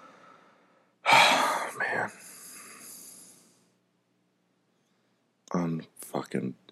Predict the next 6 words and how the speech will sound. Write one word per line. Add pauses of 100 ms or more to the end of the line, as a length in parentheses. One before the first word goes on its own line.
real. (1900)
Well,
let
me
sell
'em.